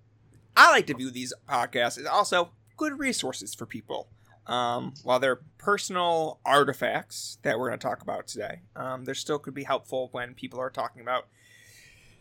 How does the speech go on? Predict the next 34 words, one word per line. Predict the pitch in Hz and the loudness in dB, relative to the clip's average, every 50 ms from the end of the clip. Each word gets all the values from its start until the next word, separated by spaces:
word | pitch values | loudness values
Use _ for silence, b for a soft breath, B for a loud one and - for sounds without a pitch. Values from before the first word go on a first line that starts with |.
| b b b | b b b
figuring | - 254 254 240 | 2 4 6 6
out | 226 196 | 4 4
matches | 208 220 - - 156 | 2 0 0 0 -2
they | 143 127 | -2 -2
wanna | 120 110 | -2 -4
watch. | 87 113 - - - - - - - - - - - - - | -6 -8 -10 -10 -10 -12 -12 -12 -16 -20 -20 -20 -20 -18 -14
Um, | 131 123 127 127 131 131 131 131 131 131 - - _ _ _ - | -12 -12 -10 -10 -10 -10 -12 -12 -16 -18 -20 -20 _ _ _ -12
so, | - - - 139 135 131 131 131 131 131 - - - _ _ _ _ _ _ _ _ _ _ _ _ _ _ _ _ _ | -8 -6 -4 -2 0 0 0 0 -2 -4 -8 -20 -20 _ _ _ _ _ _ _ _ _ _ _ _ _ _ _ _ _
first | - 269 269 262 - | 2 4 4 6 6
off, | 214 175 - - - - - - - - - - - | 6 6 6 2 -2 -12 -14 -12 -12 -12 -12 -10 -4
um, | - 135 139 139 139 135 135 135 131 123 131 131 135 139 - _ _ _ _ _ _ _ _ - | 0 2 4 6 6 6 6 4 4 2 -2 -6 -16 -18 -20 _ _ _ _ _ _ _ _ -6
tell | - 165 170 | -2 -2 0
me | 180 180 | 0 0
a | 175 | -2
little | 165 165 151 | 0 0 0
bit | 143 156 | 0 0
about | 147 151 143 135 123 135 | 0 0 0 0 0 0
how | - 135 131 131 | 0 0 0 0
you | 127 120 - | -2 -4 -8
kind | - 139 135 | -6 -6 -6
of, | 120 120 - - - _ _ _ _ _ _ _ _ _ - - _ _ _ _ _ _ _ _ _ _ _ _ - | -6 -6 -10 -14 -20 _ _ _ _ _ _ _ _ _ -16 -16 _ _ _ _ _ _ _ _ _ _ _ _ -4
why | 127 131 127 131 | 0 2 4 4
you, | 131 131 120 131 120 110 - _ _ _ _ _ - | 4 2 0 -6 -8 -12 -16 _ _ _ _ _ -6
h-, | - - - | -4 -4 2
how | - 202 254 | 4 4 4
you | 277 | 6
got | 254 220 | 4 2
into | 180 147 | 2 0
wrestling, | 123 - - - - - _ - - | -2 -4 -6 -10 -14 -14 _ -8 0
why, | - 156 - - | 2 2 2 4
why | - 139 147 160 | 6 6 8 8
you | 160 160 | 8 6
enjoy | 151 131 143 135 123 | 4 4 4 4 6
wrestling. | 120 117 113 - - 117 113 113 127 | 4 2 2 0 -2 -2 -2 -4 -6